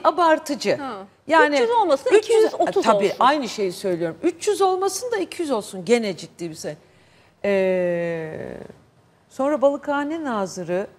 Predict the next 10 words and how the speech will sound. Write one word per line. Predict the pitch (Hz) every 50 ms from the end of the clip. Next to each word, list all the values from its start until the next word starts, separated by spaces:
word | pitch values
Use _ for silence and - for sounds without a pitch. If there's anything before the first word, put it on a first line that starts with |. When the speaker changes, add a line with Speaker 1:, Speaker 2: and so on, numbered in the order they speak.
| -
Speaker 1:
e, | 185 185 175 170 165 165 160 160 156
yazmış | 175 170 175 170 147 - - 165 160 170 - - - - _ _ _ _ _ _ -
on | 214 214 208
dokuzuncu | 196 180 - - 147 170 175 165 147 - 160
yüzyılda, | 156 156 156 151 135 - - 139 151 147 139 - 160 160 180 220 262 330 - _ _ _ _ _ _ _ _ _ _ _ -
e, | 185 180 175 175 170 165 165 165 165 160 160 160 160 160 156 151 147
şeyde, | - - - 185 185 180 165 196 202 226 254 - - _ _ _ -
Kapalı | - 180 - 185 190 180 214
Çarşıda, | - - 214 175 170 156 151 - - 160 175 214 254 311 - _ _ _ _ _ _ _ _ _ _ -
e, | 170 170 170 165 165 160 156